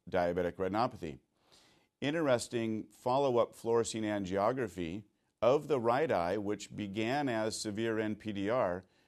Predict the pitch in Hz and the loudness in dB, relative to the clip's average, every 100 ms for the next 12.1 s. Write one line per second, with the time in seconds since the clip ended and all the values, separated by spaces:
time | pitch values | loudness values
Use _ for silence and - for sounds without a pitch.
0 | _ - 117 - 160 190 131 107 101 117 | _ -4 -4 -2 -4 -2 -2 -2 -4 -6
1 | 107 101 117 113 110 101 104 95 87 90 | -6 -4 0 0 0 -6 -4 -2 -2 -4
2 | 98 _ _ - 101 98 110 95 104 98 | -8 _ _ -6 -4 -4 -6 -2 0 0
3 | - 98 98 101 98 92 87 80 101 - | -2 -6 -6 -4 -4 -2 -2 -2 -4 -8
4 | _ _ - 120 139 135 139 - _ - | _ _ -4 0 4 4 2 -4 _ 0
5 | 117 120 120 127 - - 110 120 123 - | 2 4 2 0 -4 -6 2 4 4 0
6 | _ _ - 127 131 98 95 - - _ | _ _ 2 2 2 -2 -4 -8 -12 _
7 | _ _ - 101 104 107 107 107 104 104 | _ _ -4 -4 -2 0 0 -2 -2 -2
8 | 101 98 92 - - 90 82 85 110 - | -2 -4 -4 -6 -6 -4 -4 -6 -8 -10
9 | _ _ _ _ 117 120 120 139 135 131 | _ _ _ _ -4 0 4 2 2 -2
10 | 120 117 110 110 107 - 117 107 101 95 | 0 0 -2 -4 -6 -4 -4 -2 -4 0
11 | 110 117 - 113 - 104 95 95 92 90 | 0 0 -2 -6 -4 -4 -4 -4 -4 -4